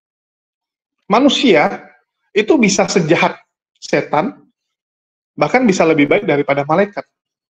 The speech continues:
Kita tuh limiternya itu jauh lebih besar. Ya, itu biar teman-teman tahu.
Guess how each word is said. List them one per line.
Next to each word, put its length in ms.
Kita 240
tuh 100
limiternya 720
itu 320
jauh 260
lebih 220
besar. 320
Ya, 160
itu 160
biar 240
teman-teman 440
tahu. 200